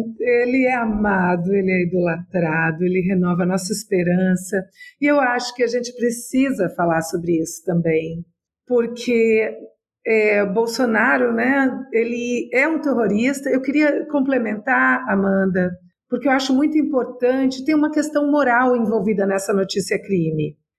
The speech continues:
A notícia crime, ela tem um objetivo jurídico, mas ela tem também um objetivo moral. Nós precisamos começar a chamar Bolsonaro e seus apoiadores pelo nome correto. E esse nome é terrorista.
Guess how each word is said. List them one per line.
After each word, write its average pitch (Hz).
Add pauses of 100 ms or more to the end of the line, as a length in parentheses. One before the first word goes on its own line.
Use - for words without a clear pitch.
(240)
A 214
notícia 254
crime, 254
ela 226
tem 269
um 240
objetivo 214
jurídico, 226
mas 247
ela 247
tem 269 (340)
também 277
um 269
objetivo 240
moral. 196 (280)
Nós 269
precisamos 269
começar 254
a 233
chamar 208
Bolsonaro 214
e 214
seus 240
apoiadores 214
pelo 254
nome 233
correto. 190 (480)
E 247
esse 262
nome 247
é -
terrorista. 226